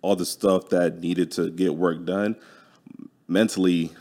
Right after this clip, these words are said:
I just had to almost detox myself from being in the corporate world. So those next two months after I was completely done with my job,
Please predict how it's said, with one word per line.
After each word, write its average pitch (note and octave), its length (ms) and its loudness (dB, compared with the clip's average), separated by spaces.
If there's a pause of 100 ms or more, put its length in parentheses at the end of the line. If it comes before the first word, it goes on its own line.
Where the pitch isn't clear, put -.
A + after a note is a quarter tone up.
I F#2+ 140 2
just F2+ 180 -6
had F2 240 2
to F2 140 0
almost F2 460 -2
detox F#2 500 -2
myself E2 560 -2
from F2 160 -2
being E2+ 320 -2
in F2+ 160 -2
the D2+ 80 -4
corporate E2+ 420 -2
world. E2+ 340 -2 (380)
So E2 520 -4
those A2 360 6
next G2 320 0
two G2 140 2
months F2+ 360 0
after F2+ 400 0
I F2 40 -2
was E2+ 260 -6
completely F#2 520 -2
done F2 300 -2
with F2 200 0
my F2 140 -4
job, G2+ 440 0